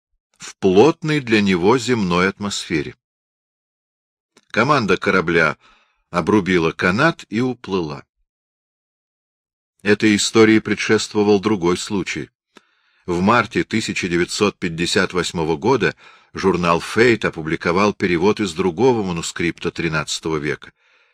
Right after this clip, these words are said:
североирландского королевского зерцала, в котором говорилось,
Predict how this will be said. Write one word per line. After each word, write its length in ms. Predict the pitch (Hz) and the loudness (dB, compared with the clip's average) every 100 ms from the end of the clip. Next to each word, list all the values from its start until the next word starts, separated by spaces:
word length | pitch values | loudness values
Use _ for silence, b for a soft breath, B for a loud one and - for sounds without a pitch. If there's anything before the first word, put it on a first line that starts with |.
| - | -14
североирландского 1200 | - 98 95 92 101 101 92 90 95 - 95 87 | 2 4 6 4 2 2 2 2 0 -4 -2 -2
королевского 840 | - 90 82 85 90 - 90 85 | 0 2 2 2 -2 -4 -2 -2
зерцала, 680 | 73 90 - - 110 85 67 - b b b b b b | 0 -2 -4 -4 -2 -2 -6 -10 b b b b b b
в 120 | - | -4
котором 420 | 95 87 147 131 | -2 2 2 2
говорилось, 640 | 90 87 80 80 90 95 | 0 2 2 2 0 -4